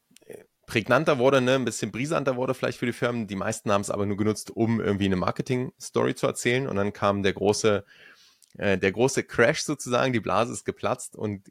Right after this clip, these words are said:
genau wie du sagst, ne, das hat was Gutes, weil auf der einen Seite viel von dem,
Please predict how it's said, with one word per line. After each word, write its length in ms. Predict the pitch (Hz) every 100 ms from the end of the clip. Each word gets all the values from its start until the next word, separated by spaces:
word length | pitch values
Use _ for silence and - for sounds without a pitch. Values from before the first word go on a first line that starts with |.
| -
genau 380 | - 98 98 104
wie 40 |
du 60 | 90
sagst, 320 | 73 82 -
ne, 160 | 101
das 320 | 90 98 - - _
hat 200 | 101 117
was 200 | 107 98
Gutes, 400 | - 147 160 139
weil 360 | 104 101 104 107 _ _ _ _ _
auf 140 | - 104
der 120 | 80
einen 160 | 107 117
Seite 440 | 107 107 113 104
viel 460 | - - 123 123 123
von 440 | - - 98 101 95 - - - _ _ -
dem, 500 | - 196 202 208 196